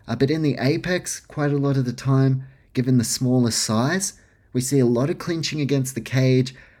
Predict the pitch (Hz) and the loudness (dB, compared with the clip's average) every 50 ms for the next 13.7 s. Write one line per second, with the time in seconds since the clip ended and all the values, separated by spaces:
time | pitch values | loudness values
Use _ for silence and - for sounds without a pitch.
0 | _ - - 127 131 - 160 170 202 202 196 - - 180 196 196 185 175 175 143 | _ -8 -8 -8 -6 -4 -2 0 0 -2 -2 -4 -2 0 2 2 2 0 -4 -8
1 | - - 139 135 147 170 180 135 123 87 - - _ _ _ _ _ _ _ 98 | -4 -2 0 2 2 2 2 0 -2 -4 -6 -10 _ _ _ _ _ _ _ -8
2 | 98 120 117 117 123 120 120 - 123 117 107 95 104 113 113 110 104 107 - - | -4 0 2 2 2 0 0 0 0 0 0 2 4 4 4 4 2 0 -6 -10
3 | - 110 - - 107 113 110 110 - 117 107 98 85 - - 110 117 110 78 - | -12 -12 -6 -4 -2 -2 -2 -2 -4 -4 -4 -4 -4 -2 -2 0 0 0 -2 -4
4 | - - - - _ _ _ _ _ _ _ _ 92 120 135 147 143 - 147 160 | -6 -8 -8 -12 _ _ _ _ _ _ _ _ -6 -4 -4 -4 -6 -8 -6 -6
5 | 196 208 202 202 214 214 208 - - - 151 151 165 165 175 156 127 123 117 120 | -4 -4 -2 -2 -2 -2 -2 -4 -6 -4 -4 -4 -2 -4 -6 -6 -8 -6 -2 2
6 | 127 135 147 151 147 127 101 - - - _ _ _ _ _ _ _ _ _ - | 2 4 4 6 4 4 4 2 -4 -12 _ _ _ _ _ _ _ _ _ -6
7 | 131 131 131 143 156 151 - 170 151 131 135 143 156 170 175 - - - - 147 | -6 -4 -2 -4 -4 -2 0 0 2 2 2 0 -2 -2 -4 -4 -6 -2 0 2
8 | 135 139 156 160 - - - _ _ _ _ _ - 123 135 131 143 135 131 - | 2 2 0 -2 -8 -16 -20 _ _ _ _ _ -4 -4 -2 0 0 0 0 0
9 | 139 117 92 104 120 - 135 131 127 - 147 147 160 165 165 165 151 113 - 135 | 0 0 0 -2 -2 0 -2 -2 0 0 2 2 2 2 -2 -4 -4 0 0 2
10 | 139 131 - - 143 139 131 131 - - _ _ _ _ _ _ - 120 117 120 | 2 0 0 -2 -2 -2 -2 -4 -8 -12 _ _ _ _ _ _ -6 -4 0 2
11 | 123 123 127 131 147 156 - - - 120 117 127 131 127 131 120 107 101 90 98 | 4 4 4 4 2 0 -4 -6 -4 0 2 2 2 4 2 2 2 0 0 -2
12 | 101 101 98 98 - - _ _ _ _ - 107 107 104 107 - - 123 110 110 | -2 -2 -2 -4 -6 -12 _ _ _ _ -4 -2 -2 0 -2 -2 0 2 2 4
13 | 110 110 104 104 - 107 107 104 104 101 98 - - | 4 4 2 0 -2 -2 -2 0 0 -2 -4 -6 -10